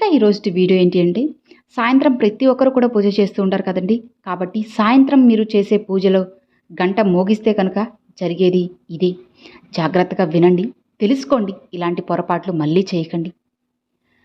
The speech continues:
కాలికి నల్ల దారం కట్టుకుంటే, లేకపోతే చేతికి నల్ల దారాన్ని కట్టుకుంటే ఆ దారాన్ని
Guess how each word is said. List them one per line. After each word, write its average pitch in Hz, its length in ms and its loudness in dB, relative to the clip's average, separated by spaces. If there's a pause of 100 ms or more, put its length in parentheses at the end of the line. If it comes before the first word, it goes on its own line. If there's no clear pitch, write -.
(220)
కాలికి 320 340 -2
నల్ల 233 220 4
దారం 262 260 4
కట్టుకుంటే, 226 800 2 (560)
లేకపోతే 185 680 -4 (320)
చేతికి 185 320 -2
నల్ల 180 240 2
దారాన్ని 208 300 0
కట్టుకుంటే 185 640 -4 (200)
ఆ 170 120 -6
దారాన్ని 180 420 -2